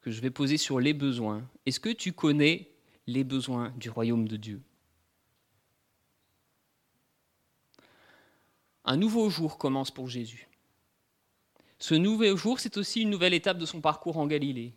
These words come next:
Il est prêt à obéir à l'attente du Père. « Il faut aussi que j'annonce aux autres villes la bonne nouvelle du royaume de Dieu, car c'est pour cela que j'ai été envoyé. » Jésus reprend la route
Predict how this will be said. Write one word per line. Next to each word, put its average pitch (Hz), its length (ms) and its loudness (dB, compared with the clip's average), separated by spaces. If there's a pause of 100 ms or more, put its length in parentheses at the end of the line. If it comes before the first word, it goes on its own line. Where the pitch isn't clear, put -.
(680)
Il 165 140 0
est 214 60 4
prêt 269 220 4
à 208 160 10
obéir 196 460 0
à 151 80 0
l'attente 135 440 -4
du 123 100 -14
Père. « 113 440 -14 (1300)
Il 156 120 -4
faut 220 260 -4
aussi 214 360 0
que 165 120 -4
j'annonce 175 400 -2
aux 180 140 -6
autres 202 240 -8
villes 170 240 -8
la 139 100 -2
bonne 135 220 -4
nouvelle 131 280 -4
du 127 80 -6
royaume 120 360 -2
de 117 120 -6
Dieu, 113 340 -12
car 131 160 2
c'est 160 140 -2
pour 156 200 -6
cela 175 320 6
que 139 140 -2
j'ai 120 160 0
été 117 160 -4
envoyé. » 107 440 -6 (1120)
Jésus 240 300 2
reprend 269 320 4
la 269 140 8
route - 380 -4